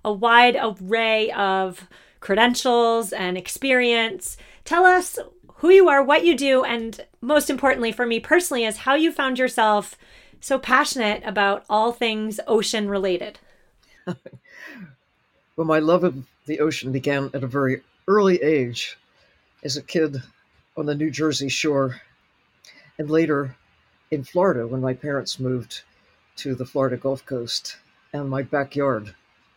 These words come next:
Speaker 2: was the ocean. So it was quite natural that I would begin exploring as, as a child and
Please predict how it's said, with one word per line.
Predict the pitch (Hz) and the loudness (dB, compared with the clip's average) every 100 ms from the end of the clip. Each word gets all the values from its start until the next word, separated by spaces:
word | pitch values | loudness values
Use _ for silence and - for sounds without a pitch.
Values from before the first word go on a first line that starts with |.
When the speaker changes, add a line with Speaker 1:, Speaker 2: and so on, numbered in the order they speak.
| _ _ | _ _
Speaker 2:
was | 143 143 127 - - - _ _ _ | -4 -4 -2 -2 -4 -8 _ _ _
the | 147 | -2
ocean. | 175 220 139 123 113 _ _ _ _ _ _ _ _ _ _ _ _ | 0 -2 -6 -8 -10 _ _ _ _ _ _ _ _ _ _ _ _
So | - | -12
it | - | -8
was | 180 | -6
quite | - 175 | -2 -4
natural | 151 165 180 143 117 - _ _ _ | -2 -4 -4 -8 -10 -16 _ _ _
that | 147 135 - _ _ _ _ _ _ _ | -2 -2 -4 _ _ _ _ _ _ _
I | 151 | -6
would | 127 | -4
begin | 135 147 139 | -2 -2 -4
exploring | 127 - - 139 131 123 113 - _ _ _ _ _ _ _ - | -4 -8 -4 -2 0 -2 -8 -12 _ _ _ _ _ _ _ -12
as, | 123 - - - - | -10 -8 -10 -12 -12
as | 135 - | -10 -10
a | |
child | - 139 127 131 131 123 - _ _ _ _ - | -6 -4 -2 -4 -6 -12 -16 _ _ _ _ -12
and | 143 143 139 139 | -8 -6 -6 -8